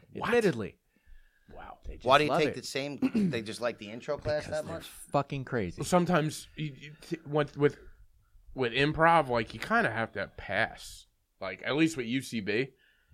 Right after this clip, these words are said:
Speaker 1: I took improv at U C B, and what, this is at the Pit, right?
Speaker 2: Mm-hmm.
Speaker 1: So
Speaker 2: But it's not at the Pit.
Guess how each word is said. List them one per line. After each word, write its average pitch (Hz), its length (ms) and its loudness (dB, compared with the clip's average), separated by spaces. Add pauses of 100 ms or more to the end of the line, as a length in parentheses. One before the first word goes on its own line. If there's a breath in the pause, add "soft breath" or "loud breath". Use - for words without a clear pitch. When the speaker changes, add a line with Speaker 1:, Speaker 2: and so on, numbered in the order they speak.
(160)
Speaker 1:
I 120 80 4
took 127 220 0
improv 107 320 2
at 98 60 -4
U 113 100 -2
C 113 180 -8
B, 113 280 0 (200 loud breath)
and 98 380 -2
what, 113 180 -2
this 117 140 -6
is 120 80 -4
at 101 100 0
the - 80 -14
Pit, - 320 -2
right? 110 240 -2
Speaker 2:
Mm-hmm. 139 240 -8 (680)
Speaker 1:
So 120 240 2 (500 loud breath)
Speaker 2:
But 190 120 4
it's 135 100 -8
not - 180 0
at 190 240 0
the 147 80 -4
Pit. - 360 0